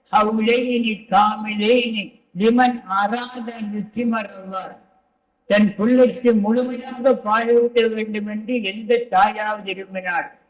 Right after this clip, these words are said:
பரிபூர்ணமாக ரெண்டு வருடம் பாசத்தினால், குழந்தை மீது உள்ள அந்த நேசத்தினால்,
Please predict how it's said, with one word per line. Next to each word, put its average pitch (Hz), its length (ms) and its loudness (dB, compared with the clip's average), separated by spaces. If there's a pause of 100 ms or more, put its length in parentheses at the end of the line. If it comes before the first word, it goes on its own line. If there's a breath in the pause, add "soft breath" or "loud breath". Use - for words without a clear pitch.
(120)
பரிபூர்ணமாக 196 1040 -2 (240)
ரெண்டு 196 400 -2
வருடம் 160 440 -2 (840)
பாசத்தினால், 190 1000 0 (360)
குழந்தை 214 440 2
மீது 202 320 -2
உள்ள 190 280 0
அந்த 175 440 0 (200)
நேசத்தினால், 190 1040 -4